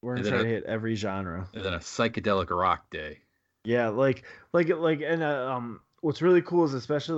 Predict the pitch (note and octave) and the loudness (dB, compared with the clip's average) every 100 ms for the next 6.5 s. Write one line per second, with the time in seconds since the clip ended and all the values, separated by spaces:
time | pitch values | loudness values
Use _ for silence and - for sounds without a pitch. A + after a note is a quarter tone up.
0 | C3 A#2 C3 C3 G2+ C3+ C#3 E3+ E3+ D#3+ | 0 0 -4 -4 -2 0 2 4 4 6
1 | E3 D3+ C3+ C3 D3 C#3+ C3 A2+ - A#2+ | 4 4 0 0 0 0 -2 -6 -6 -4
2 | A#2+ B2 C3 C3 C3 C3 C#3+ C3+ C3 - | -4 -2 0 0 -4 -4 -2 0 -2 -6
3 | _ _ _ _ _ _ - C3+ A2+ C3+ | _ _ _ _ _ _ 0 0 2 2
4 | C3+ C3+ C3 A#2 A2 - - B2 A2+ C#3 | 6 6 4 2 0 -6 -12 -10 -6 -4
5 | A#2 G#2 - A#2 B2 B2+ - C3+ B2+ A#2+ | -4 -4 -4 -2 -2 -4 -6 -4 -4 -4
6 | C3+ B2 C#3 C3+ | -8 -4 0 0